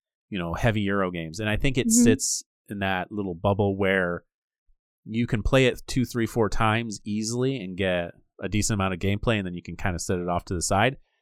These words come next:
Speaker 1: and then play something a little bit more crunchy. I think the decisions are enough. When I'm playing this game, I'm not, like, burning my brain, but I'm able to still be able to complete a puzzle, putting,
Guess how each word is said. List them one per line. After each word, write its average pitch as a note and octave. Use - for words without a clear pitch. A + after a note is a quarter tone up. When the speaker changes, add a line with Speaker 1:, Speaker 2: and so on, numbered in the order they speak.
Speaker 1:
and G2
then F2+
play F#2
something F#2
a -
little F#2
bit F2
more F2+
crunchy. G2+
I G#2
think G#2
the G2
decisions F#2
are F#2+
enough. E2+
When A2+
I'm A#2
playing C#3
this A#2+
game, A2
I'm G2
not, G#2
like, F#2
burning G#2+
my F#2
brain, F2+
but G#2+
I'm G#2
able G2+
to F2+
still -
be G2+
able G2
to F#2
complete G#2+
a G2
puzzle, C3
putting, F2+